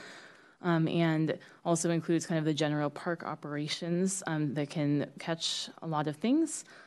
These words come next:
Um, two things I wanted to specifically note. We used, um, in this draft, and, and again, things can change,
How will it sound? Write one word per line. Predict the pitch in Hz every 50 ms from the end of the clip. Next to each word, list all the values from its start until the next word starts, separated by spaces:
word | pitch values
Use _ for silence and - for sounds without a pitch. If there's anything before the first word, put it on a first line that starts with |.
| - - - -
Um, | 190 190 190 185
two | 190 - - 254
things | 233 254 254 247 226
I | 220
wanted | 208 208 196 180 180 175 165 147 98 - 90 -
to | -
specifically | - - 202 190 202 202 180 175 170 180 175
note. | 160 160 156 156 156 - - -
We | - 170 185
used, | 185 180 180 170 120 170 175 185 180 180 180 175 175 - -
um, | 175 160 160
in | 156
this | 160 160 160
draft, | - - 226 220 220 214 - 175
and, | 165 160 156 -
and | 165 165 151 - - -
again, | 160 147 156 147 156 156
things | 160 - 160 156 147 156
can | - -
change, | 170 - 208 190 190 190 190 190 190